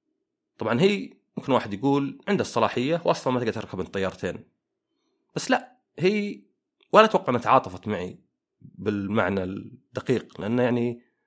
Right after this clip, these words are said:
ما تحط نفسها م-، موقف، يعني ما هي به تحتاج أنها تختم جوازها، وهذا ما قد مرت فيه ولا هي بمارة من أمريكية. لكن أكثر أنها زي عطفت علي، يعني قالت: "هذا إنسان محتاج، أنا ما يضرني هذا الشيء ومن ضمن صلاحياتي."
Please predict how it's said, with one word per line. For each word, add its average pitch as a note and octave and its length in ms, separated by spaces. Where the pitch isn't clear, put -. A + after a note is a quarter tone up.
ما G#3 100
تحط - 160
نفسها A#2 200
م-، G#2 200
موقف، G#2+ 360
يعني E2 200
ما B2 160
هي C3+ 80
به G#2 100
تحتاج G#2 380
أنها F2+ 120
تختم - 240
جوازها، F#2 380
وهذا F2+ 240
ما A#2 100
قد A2 80
مرت G2+ 260
فيه A2 160
ولا A#2+ 140
هي A2 40
بمارة F#2 320
من F2+ 160
أمريكية. F#2 560
لكن C#3 140
أكثر F#3 200
أنها D#3 140
زي C#3+ 120
عطفت C#3 400
علي، E2+ 140
يعني F#2+ 240
قالت: B2 140
"هذا A#2+ 120
إنسان A2+ 400
محتاج، C3 600
أنا B2 120
ما B2+ 160
يضرني G2 640
هذا F#2+ 160
الشيء A2 540
ومن G#2+ 180
ضمن G#2 120
صلاحياتي." E2+ 720